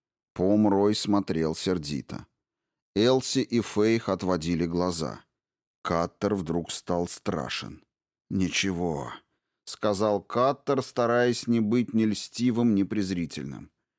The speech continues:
«Ничего, мы доберемся. Мы найдем его, и это чертово путешествие кончится». «Для парня, которому все как до луны, ты слишком много ставишь на карту»,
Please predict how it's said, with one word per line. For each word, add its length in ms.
«Ничего, 640
мы 180
доберемся. 880
Мы 240
найдем 600
его, 440
и 140
это 320
чертово 600
путешествие 880
кончится». 760
«Для 300
парня, 480
которому 560
все 300
как 240
до 100
луны, 380
ты 160
слишком 560
много 400
ставишь 500
на 100
карту», 460